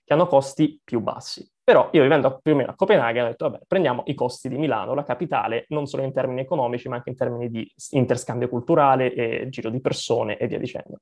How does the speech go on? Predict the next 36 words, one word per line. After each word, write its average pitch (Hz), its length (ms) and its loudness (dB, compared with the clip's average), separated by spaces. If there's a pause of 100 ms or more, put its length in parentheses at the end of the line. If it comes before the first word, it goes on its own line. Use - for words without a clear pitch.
(540)
Sta - 160 2
di 240 100 8
fatto 151 400 4
che 120 320 2 (460)
prendendo 156 480 4
le 139 100 6
medie 120 580 2
degli 123 220 -2
stipendi, 123 840 -4 (360)
e 135 140 4
con 131 180 2
Milano 135 300 2
sono 120 100 -4
stato 117 220 -10
molto 131 420 4
generoso 107 800 -2 (140)
in 123 120 -8
termini 110 380 -2
di 110 80 -10
costi, 113 340 0
in 110 100 -4
termini 107 260 0
di 113 80 -10
stipendi, 110 420 -4
da 107 100 2
ciò 120 220 -4
che 131 120 -14
poi 117 220 0
mi 113 100 -8
han-, - 180 -10
mi 123 100 -6
han 113 140 -4
detto 113 260 -2
le 110 80 -2
persone, 110 640 -4 (460)
ehm, 110 540 0